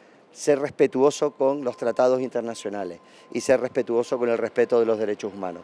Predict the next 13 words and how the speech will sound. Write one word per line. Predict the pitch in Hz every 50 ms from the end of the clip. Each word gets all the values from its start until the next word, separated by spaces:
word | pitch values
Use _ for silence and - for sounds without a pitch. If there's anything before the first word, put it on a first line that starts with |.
| - - - - - - - - -
Luego, | 110 113 113 113
estoy | - 135 117 - 151 143
convencido | 131 151 147 147 147 131 - 160 151 147 143 139
que | - 131 123 123 -
hoy | 147 156 165 185 208 247 - - - - - - - - - - -
podemos | - 123 139 151 160 -
comenzar | - 147 147 143 - 156 135
a | 143
trabajar. | 131 135 131 143 151 160 135 - - - - - - - -
Tendrá | - 123 127 143 156
que | 147 156
haber | 156 160 147
generosidad | - 147 147 147 147 147 139 - 156 156 185 202